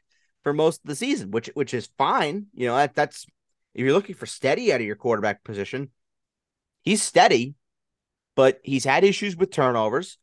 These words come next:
And that, that at the end of the day,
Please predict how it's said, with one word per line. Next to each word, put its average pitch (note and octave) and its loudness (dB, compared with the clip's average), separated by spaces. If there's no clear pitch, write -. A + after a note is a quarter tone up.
And C#3+ -2
that, C#3+ 2
that C3+ 0
at C3+ -6
the D3 0
end E3+ 0
of E3 -10
the - -14
day, F#3+ 4